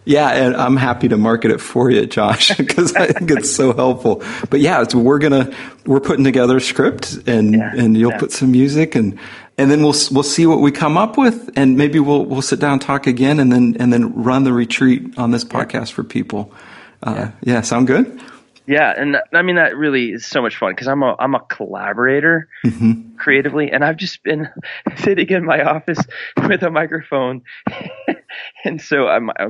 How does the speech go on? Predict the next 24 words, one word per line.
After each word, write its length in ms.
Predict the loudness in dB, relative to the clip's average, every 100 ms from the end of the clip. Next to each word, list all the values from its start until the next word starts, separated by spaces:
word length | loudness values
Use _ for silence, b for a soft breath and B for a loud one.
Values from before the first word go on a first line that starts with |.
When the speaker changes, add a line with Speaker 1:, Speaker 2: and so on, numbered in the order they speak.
| -6
Speaker 2:
drag 280 | -2 0 0
my 140 | 0
wife 300 | 2 0 -2
in, 160 | -8 -10 -6
"How's 220 | -4 -4
this 140 | -6
sound?" 340 | -6 -8 -8 B B B -8
So 180 | -2 -2
to 140 | 0
be 80 | 0
able 120 | 0
to 60 | 0
work 220 | 0 -2
with 180 | -8 -6
you 360 | -2 -2 -2
and 100 | -4 -4
see 200 | -4 -2
what 180 | -2
we 100 | -2
can, 200 | -4 -6 -2
we 140 | -2
can 160 | 0 0
learn 180 | 0 -2
together, 580 | -4 -2 -2 -2 -4